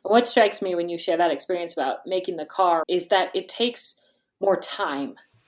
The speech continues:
to do something like that, to not just go and buy, but it's meaningful, slower time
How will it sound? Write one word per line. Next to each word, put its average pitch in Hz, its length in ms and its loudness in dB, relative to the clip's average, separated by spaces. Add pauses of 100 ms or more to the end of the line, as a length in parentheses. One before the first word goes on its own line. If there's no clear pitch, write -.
to 202 100 0
do 190 500 2 (260)
something 214 360 0
like 208 200 -2
that, 214 220 2
to 190 100 -8
not 165 260 -6
just 202 180 -6
go 202 160 4
and 196 120 -4
buy, 202 440 2 (540)
but 202 300 4 (260)
it's 208 240 -4 (100)
meaningful, 214 840 0
slower 190 580 0
time 160 480 -6